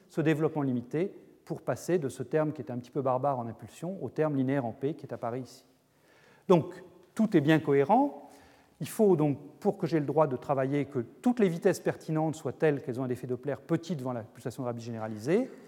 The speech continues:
Quelles sont ces vitesses pertinentes ? Ben, évidemment, ça dépend de mon problème. Je peux m'amuser à lancer l'atome à une vitesse arbitrairement grande,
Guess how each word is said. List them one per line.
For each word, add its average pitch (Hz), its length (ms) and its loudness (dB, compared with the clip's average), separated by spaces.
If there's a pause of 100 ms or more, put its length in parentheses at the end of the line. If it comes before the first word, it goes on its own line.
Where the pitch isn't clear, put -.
(720)
Quelles 220 180 10
sont 226 160 4
ces 196 120 4
vitesses 160 300 2
pertinentes ? 233 880 0
Ben, 135 80 -2
évidemment, 160 360 4
ça 151 140 0
dépend 151 380 2
de 147 60 2
mon 127 120 0
problème. 156 460 4
Je - 80 -12
peux 127 100 -8
m'amuser 120 300 4
à 135 40 6
lancer 123 280 0
l'atome 131 340 2
à 113 320 -6
une 117 120 -6
vitesse 117 340 0
arbitrairement 107 540 -4
grande, 170 420 8